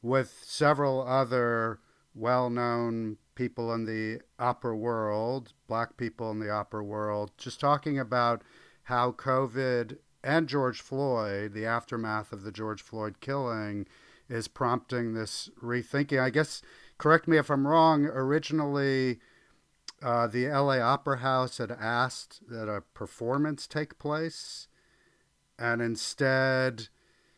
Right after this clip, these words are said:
uh, the counter proposal was, "Why don't we have a conversation about how these sort of major forces in society are affecting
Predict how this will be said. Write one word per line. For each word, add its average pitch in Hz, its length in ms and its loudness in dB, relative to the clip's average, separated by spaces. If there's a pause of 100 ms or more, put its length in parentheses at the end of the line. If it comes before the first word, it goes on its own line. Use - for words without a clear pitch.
(320)
uh, 110 500 0
the 120 140 -4
counter 131 380 0
proposal 127 580 -4
was, 123 340 0
"Why 117 200 2
don't 147 160 2
we 139 140 0
have 127 180 -2
a 113 60 -4
conversation 117 1300 -4 (480)
about 110 380 -2
how 110 800 -2 (200)
these 117 560 -4 (460)
sort 123 240 -4
of 101 220 -4
major 123 480 0
forces 131 520 -4
in 117 140 -4
society 123 720 -2
are 113 160 -4
affecting 117 1000 -4